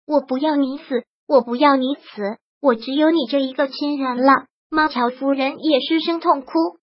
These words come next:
紧紧地将她抱在了怀里，两个人什么都说不出来了，剩下的只有哭声。“作孽呀！为什么发生了这样的事情？你爸爸怎么这么糊涂，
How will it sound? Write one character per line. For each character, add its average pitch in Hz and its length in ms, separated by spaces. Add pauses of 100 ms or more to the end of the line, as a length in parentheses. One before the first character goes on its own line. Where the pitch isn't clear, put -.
(200)
紧 294 180
紧 285 160
地 247 120
将 302 200
她 302 140
抱 311 180
在 320 180
了 285 100
怀 254 240
里， 269 260 (240)
两 233 220
个 294 140
人 277 200
什 285 140
么 269 160
都 339 160
说 359 200
不 349 140
出 320 160
来 269 240
了， 240 240 (260)
剩 381 280
下 330 220
的 269 180
只 - 160
有 294 220
哭 302 260
声。 330 340 (640)
“作 392 220
孽 381 320
呀！ 254 220 (240)
为 466 240
什 320 80
么 285 140
发 285 180
生 311 280
了 294 80
这 302 160
样 269 180
的 285 100
事 269 60 (160)
情？ 226 360 (580)
你 311 160
爸 320 200
爸 262 200
怎 269 180
么 254 120
这 339 140
么 320 120
糊 247 260
涂， 262 300